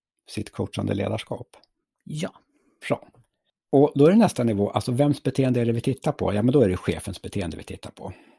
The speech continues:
Speaker 2: Mm.
Speaker 1: Och sen behöver vi då situationsanpassa det här. Och då kan man tycka att det här behöver chefen bli bättre på i alla sammanhang.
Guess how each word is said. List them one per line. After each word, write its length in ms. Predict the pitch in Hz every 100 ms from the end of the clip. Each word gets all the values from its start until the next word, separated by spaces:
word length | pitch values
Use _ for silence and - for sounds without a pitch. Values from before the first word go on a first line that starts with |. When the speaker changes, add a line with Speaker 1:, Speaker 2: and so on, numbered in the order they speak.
| _ _ _ _ 226
Speaker 2:
Mm. 140 | 185 - _ _ _ - _ _ _
Speaker 1:
Och 100 | 123
sen 180 | 170 170
behöver 180 | 170 160
vi 40 | 127
då 160 | 101
situationsanpassa 1080 | - 113 117 - 123 98 120 - 185 - 143
det 80 | 110
här. 280 | - - - _ _ _ _
Och 140 | - 110
då 80 | 139
kan 120 | 143
man 80 | 139
tycka 260 | 120 -
att 100 | 101 - _ _
det 100 | -
här 160 | 127 139
behöver 260 | 139 127
chefen 320 | - 101 107
bli 100 | 98
bättre 280 | 98 95 -
på 200 | - 90
i 40 | -
alla 240 | 117 185
sammanhang. 520 | - 95 69 80 110